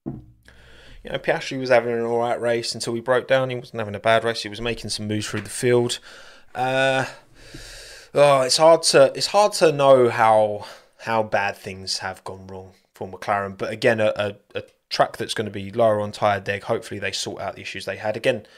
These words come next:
start of last year, they had a stinker in Bahrain, and then round four, they got a podium. So who knows?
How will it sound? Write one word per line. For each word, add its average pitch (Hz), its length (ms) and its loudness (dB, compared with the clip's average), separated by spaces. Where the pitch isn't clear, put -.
start 131 320 4
of 127 80 0
last 127 300 4
year, 127 100 0
they 120 120 2
had 120 120 0
a 113 40 0
stinker 120 380 -6
in 113 100 -6
Bahrain, 117 480 4
and 110 120 -6
then 107 240 -6
round 113 260 -6
four, 117 240 -6
they 110 120 2
got - 140 -4
a - 40 -16
podium. 98 480 -2
So 104 400 -2
who 139 160 0
knows? 92 500 -2